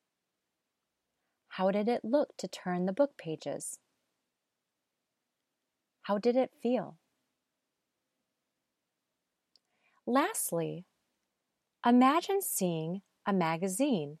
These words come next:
laying in front of you on the desk or table. The magazine you envision is whatever you are interested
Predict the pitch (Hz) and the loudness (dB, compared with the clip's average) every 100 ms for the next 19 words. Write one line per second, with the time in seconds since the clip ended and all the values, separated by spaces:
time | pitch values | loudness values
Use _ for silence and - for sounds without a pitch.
0 | _ _ _ 233 254 285 311 320 311 - | _ _ _ -2 2 2 2 0 -2 -2
1 | 180 170 185 165 165 165 - _ - 220 | -2 -2 -6 -4 -4 -6 -10 _ -4 -2
2 | 240 226 151 147 - - - 180 - 156 | -2 -2 -4 -4 -8 -6 -4 -4 -4 -6
3 | 139 131 _ _ _ _ _ _ _ _ | -6 -10 _ _ _ _ _ _ _ _
4 | _ _ _ _ _ _ _ _ _ _ | _ _ _ _ _ _ _ _ _ _
5 | _ - 247 240 240 311 392 233 196 190 | _ 0 4 6 4 2 -2 0 2 2
6 | 175 180 196 196 170 151 147 160 _ _ | 2 0 0 0 0 -4 -8 -12 _ _
7 | _ _ _ _ 214 202 226 - 262 311 | _ _ _ _ -4 -2 -2 0 -2 0
8 | 330 233 180 160 - 240 269 214 - - | -2 0 0 -2 -2 -2 -2 -4 -8 -6
9 | 151 151 | -6 -8